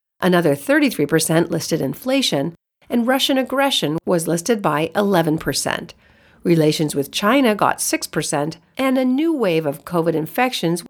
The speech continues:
was last on the list of worries at just four percent. C N B C reports that many notable investors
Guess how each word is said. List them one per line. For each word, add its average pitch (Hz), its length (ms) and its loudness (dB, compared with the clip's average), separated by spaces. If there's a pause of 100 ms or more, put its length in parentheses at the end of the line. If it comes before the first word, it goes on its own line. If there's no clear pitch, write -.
was 233 200 0
last 247 460 -2
on 156 100 2
the 147 80 2
list 147 240 0
of 156 100 -4
worries 151 560 0
at 175 220 0
just 160 360 0
four 135 320 0
percent. - 640 -6 (880)
C - 180 -2
N 392 120 2
B 233 80 0
C 285 180 0
reports 240 460 -2
that 240 180 -2
many 190 400 2
notable 254 460 0
investors 254 500 0